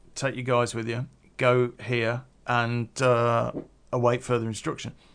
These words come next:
And we were like, "Fucking hell, okay." Now, we knew that this guy was, he was, for want of a better word, he was, uh, a captain's captain, if you like. He was in with the in crowd.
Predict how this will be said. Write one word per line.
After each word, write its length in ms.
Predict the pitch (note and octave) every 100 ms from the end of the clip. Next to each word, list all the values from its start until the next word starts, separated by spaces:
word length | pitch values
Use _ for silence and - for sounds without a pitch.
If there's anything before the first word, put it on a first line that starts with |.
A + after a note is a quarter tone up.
| - - - - _
And 180 | - C#3
we 120 | C#3+
were 100 | C#3
like, 280 | C3+ A2+ A2 - _ _ _ _
"Fucking 360 | - D#3+ - -
hell, 260 | C#3 - -
okay." 320 | C3+ - A#2+ C3 - -
Now, 140 | C#3+
we 100 | C#3
knew 300 | C#3+ F3+ F3
that 160 | B2+ A#2+
this 200 | C3+ B2+
guy 280 | - B2 A#2
was, 500 | A2+ A2+ G#2+ - - - - - -
he 220 | A#2+ C3+
was, 440 | B2 A2 - - - - - - - - -
for 220 | - - A#2+
want 220 | D3+ C3+
of 100 | A2+
a 60 |
better 200 | A2+ A#2
word, 340 | A2 A2 G#2+ G#2+
he 180 | A2+ A#2+
was, 340 | A#2 A2 -
uh, 600 | A2+ A2+ A2 A2 A2 G#2+ -
a 60 |
captain's 480 | - C3 A#2+ A#2+ G#2
captain, 440 | - A#2 - G#2 - -
if 160 | G#2+
you 80 | A2
like. 240 | G#2 G2 G2+ _
He 140 | A#2+ A#2+
was 380 | A#2+ A#2 A2
in 180 | - D3+
with 80 | C#3
the 160 | B2+ A#2+
in 140 | A2+
crowd. 420 | A#2+ A#2+ A#2 A#2